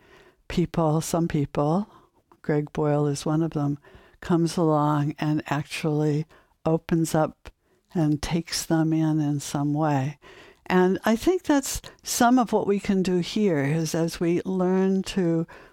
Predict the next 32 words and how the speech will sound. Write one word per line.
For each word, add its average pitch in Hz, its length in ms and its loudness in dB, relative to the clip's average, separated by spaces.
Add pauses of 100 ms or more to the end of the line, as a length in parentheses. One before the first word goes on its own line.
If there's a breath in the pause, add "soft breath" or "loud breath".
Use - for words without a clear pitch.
work 214 520 2
with 180 320 2
the 160 200 0
difficulties 190 840 0
in 180 160 2
our 170 140 2
practice 165 600 -4 (360 loud breath)
and 170 160 0
find 214 360 0
that, 185 220 0 (200)
you, 208 240 0
you 226 180 0
know, 294 260 0 (120)
we'll 196 180 0
s-, - 320 -4
we'll 220 240 2
still 294 420 -2
take 233 400 -2
you 202 160 2
in. 214 440 2 (480 loud breath)
We 196 140 2
want 214 360 2
you 208 140 0
to 208 100 0
be 208 200 0
here, 202 440 0
and 165 280 -2
we 185 140 0
will 185 240 0
love 190 320 0
you, 160 260 -2
obstacles 165 840 -4